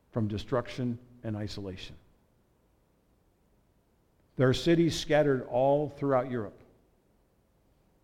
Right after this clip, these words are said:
and Central Asia that still exist today because the church had gamblers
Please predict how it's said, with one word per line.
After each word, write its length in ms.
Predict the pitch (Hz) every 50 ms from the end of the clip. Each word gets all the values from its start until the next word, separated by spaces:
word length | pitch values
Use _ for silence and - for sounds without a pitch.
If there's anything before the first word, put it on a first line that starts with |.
| _ _ _ _ _ _ _ _ _ _ -
and 100 | 110 101
Central 400 | - - 135 123 - 131 120 92
Asia 360 | 123 120 110 95 104 98 101 - - _ _ _ _ _ _ _ _ _ _ -
that 160 | 127 117 -
still 340 | - - - 143 131 135 135
exist 340 | 120 98 104 117 113 95 -
today 320 | 120 113 107 110 98 101 104 - _ _ _ _ _ _ _ _ _ _ _ _ _ -
because 440 | 120 110 - - 117 110 101 95
the 160 | - - 117 -
church 720 | - - - - 147 123 104 - - - - - - - - - _ _ _ _ _ _ _ _ _ _ _ _ _ _ _ _ _ _ _ _ _ _ _ _ _ _ _
had 240 | - 127 113 104 98
gamblers 640 | 110 107 107 101 90 95 - - - - - -